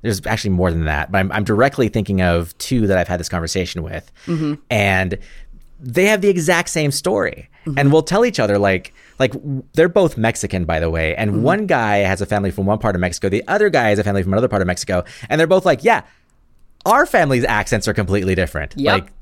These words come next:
Speaker 1: there's, there's subtlety there.
Speaker 2: Mm-hmm.
Speaker 1: Uh, so with my characters, I don't focus on that because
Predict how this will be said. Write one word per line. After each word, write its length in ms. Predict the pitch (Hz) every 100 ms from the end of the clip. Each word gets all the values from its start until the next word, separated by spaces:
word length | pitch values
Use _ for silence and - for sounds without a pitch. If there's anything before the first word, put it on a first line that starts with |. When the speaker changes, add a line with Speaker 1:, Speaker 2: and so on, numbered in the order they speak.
| - -
Speaker 1:
there's, 320 | 151 151 - - - 165
there's 200 | 170 -
subtlety 460 | 240 262 240 139 90
there. 260 | 76 76 - - -
Speaker 2:
Mm-hmm. 300 | 220 95 165
Speaker 1:
Uh, 600 | 123 120 107 101 95 95 - - - -
so 180 | - 175
with 120 | 165
my 260 | 160 202 262
characters, 840 | 214 196 175 151 143 127 120 - - -
I 420 | 127 147 160 147 131 -
don't 340 | 123 123 123 -
focus 460 | - 120 113 107
on 140 | 101 95
that 240 | 90 -
because 460 | 95 107 92 90